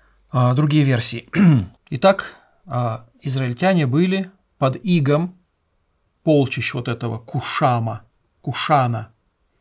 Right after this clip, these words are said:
Кушана Ришатаима. Восемь лет.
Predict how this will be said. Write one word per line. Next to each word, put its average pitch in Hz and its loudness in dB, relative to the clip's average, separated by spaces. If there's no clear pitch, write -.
Кушана 120 -4
Ришатаима. 110 -8
Восемь 131 -4
лет. 113 -8